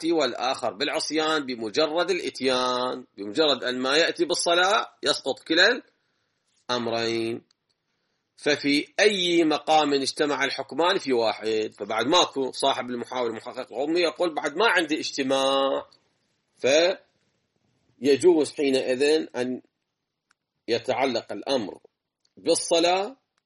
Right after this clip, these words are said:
في المغصوب، والنهي كذلك بعد منهي عنه. الجواب، المصنف في مقام الجواب يقول <coughs>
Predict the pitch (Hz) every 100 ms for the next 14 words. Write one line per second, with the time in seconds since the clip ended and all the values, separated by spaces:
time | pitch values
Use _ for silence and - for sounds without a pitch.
0 | _ - 147 123 104 - 113 110 113 113
1 | 120 _ _ - 143 135 127 117 147 151
2 | 107 95 92 95 95 95 - _ _ _
3 | 101 95 101 127 143 80 - _ _ _
4 | _ _ _ _ _ _ _ _ _ _
5 | _ _ _ _ _ _ _ _ _ -
6 | 208 - 147 90 76 _ _ _ _ _
7 | _ _ _ _ _ _ _ _ 175 233
8 | 233 - 208 190 - 196 202 - 190 185
9 | 156 180 175 170 160 156 175 185 - _
10 | _ _ _ _ _ _ _ _ _ _
11 | _ _ _ _ _ _ _ _ _ _
12 | _ _ _ _ _ _ _ _ _ -
13 | - - - - - - - -